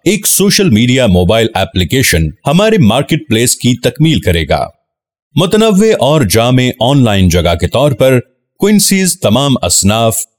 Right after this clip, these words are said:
उम्र, सकाफत और कौमियत के लोगों को दावत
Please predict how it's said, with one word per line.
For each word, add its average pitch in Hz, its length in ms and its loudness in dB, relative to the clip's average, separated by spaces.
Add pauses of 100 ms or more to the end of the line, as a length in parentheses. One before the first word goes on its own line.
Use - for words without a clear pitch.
(160)
उम्र, 180 420 2
सकाफत 175 680 0 (100)
और 131 140 0
कौमियत 107 560 0
के 101 100 -2
लोगों 101 340 2
को 110 160 0
दावत 95 460 -2